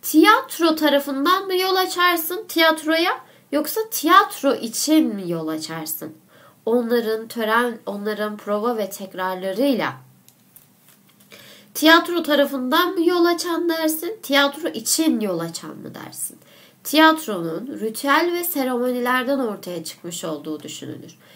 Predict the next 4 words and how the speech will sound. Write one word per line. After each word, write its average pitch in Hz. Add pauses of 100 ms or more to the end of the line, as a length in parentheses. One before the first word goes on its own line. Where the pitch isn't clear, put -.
(260)
Tören 285
ve 240
ritüellerin 180
eylemleri, 226